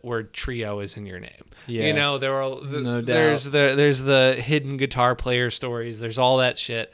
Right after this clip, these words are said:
Speaker 2: Uh-huh.
Speaker 1: and I understand it. But at the same time, it's like, it was good music, and, <laughs> like, I'm not gonna fault someone for, like, feeling like, you know, they made an arbitrary de-, decision to name their band this. Like,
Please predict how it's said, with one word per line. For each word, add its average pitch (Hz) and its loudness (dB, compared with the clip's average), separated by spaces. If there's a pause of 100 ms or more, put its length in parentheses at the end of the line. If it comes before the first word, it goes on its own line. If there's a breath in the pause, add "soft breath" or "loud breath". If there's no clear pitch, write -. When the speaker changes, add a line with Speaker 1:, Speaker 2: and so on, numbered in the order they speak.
Speaker 2:
Uh-huh. 120 -6
Speaker 1:
and 131 -4
I 131 2
understand 127 -2
it. 117 -8
But 139 -2
at 139 -2
the 151 -10
same 175 -6
time, 170 -6
it's 156 -8
like, 135 0 (840 loud breath)
it 160 -6
was 180 -4
good 254 -8
music, 147 -6
and, 117 -4
<laughs> - -4
like, 175 2
I'm 156 2
not 160 0
gonna 170 -6
fault 139 -4
someone 117 -8
for, 120 -8
like, 113 -6
feeling 120 -10
like, 107 -10 (640 soft breath)
you 127 -10
know, 107 -8
they 117 -6
made 131 -4
an 123 -8
arbitrary 120 -4
de-, 110 -12 (120)
decision 117 -6
to 110 -10
name 107 -10
their 101 -10
band 104 -10
this. 92 -14
Like, 101 -12